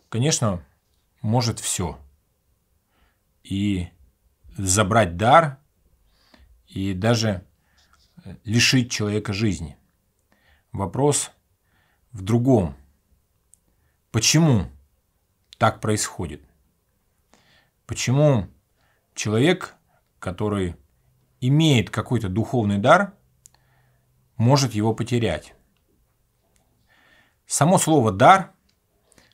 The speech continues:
подразумевает, что мы что-то получаем. Мы что-то получаем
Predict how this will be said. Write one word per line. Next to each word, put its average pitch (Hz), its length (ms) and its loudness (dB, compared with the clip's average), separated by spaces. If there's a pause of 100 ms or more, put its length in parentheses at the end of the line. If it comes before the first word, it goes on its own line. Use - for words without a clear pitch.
(280)
подразумевает, 120 680 4
что 110 600 -2 (600)
мы 131 180 2
что-то 143 300 -2
получаем. 117 680 -2 (840)
Мы 117 220 2
что-то 120 260 -4
получаем 113 800 0